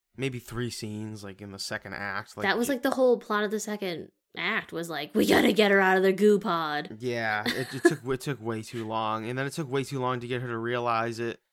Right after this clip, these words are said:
Speaker 1: um, that she wasn't in the Matrix, and it took way too
Speaker 2: It
Speaker 1: long
Speaker 2: didn't
Speaker 1: to
Speaker 2: even
Speaker 1: get
Speaker 2: take
Speaker 1: Neo
Speaker 2: me
Speaker 1: to
Speaker 2: that long. It took her, like, five seconds. It was like, we just had to watch an hour and a half of watching Neo realize he wasn't in the Matrix, or he was in the Matrix, and then in five seconds, Trinity's like, "I knew something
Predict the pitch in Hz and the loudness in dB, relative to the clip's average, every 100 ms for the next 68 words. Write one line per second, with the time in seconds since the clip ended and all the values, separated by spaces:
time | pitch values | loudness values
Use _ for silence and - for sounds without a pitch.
0 | _ _ - 110 107 107 104 104 _ _ | _ _ -6 -4 -4 -8 -10 -14 _ _
1 | _ - _ - - 113 110 107 104 104 | _ -20 _ -14 -10 -8 -8 -8 -10 -4
2 | 139 143 139 127 - - 120 113 110 107 | -4 -2 -2 -4 -6 -8 -6 -6 -8 -8
3 | 117 135 117 123 123 160 339 415 427 370 | -8 -8 -4 -4 -2 4 6 8 8 6
4 | 339 320 381 339 - 165 147 143 - 285 | 6 6 6 6 4 -2 -4 -6 -2 2
5 | 359 359 349 349 359 311 294 330 302 208 | 4 4 6 6 8 8 8 4 2 2
6 | 202 202 220 214 220 269 302 330 311 269 | 2 2 2 2 -2 0 2 0 2 2
7 | 269 254 - 185 202 202 202 175 196 202 | 2 0 2 4 4 0 0 0 0 -4
8 | 190 180 180 180 170 165 175 196 196 202 | -4 -4 -4 -6 -4 -2 0 0 0 0
9 | 214 220 226 226 233 233 233 233 247 247 | 0 0 -2 -2 -2 -4 -4 -6 -6 -8
10 | 247 _ - - - - - 202 220 202 | -10 _ -20 -20 -20 -16 0 2 4 4
11 | 208 220 233 240 240 247 240 196 196 190 | 2 2 2 2 0 -2 0 0 2 2
12 | 190 208 220 185 196 202 202 208 - 208 | 2 4 6 6 6 -2 -2 -4 -2 0
13 | 196 196 196 - 427 466 277 247 196 190 | 0 0 0 2 6 6 6 4 2 2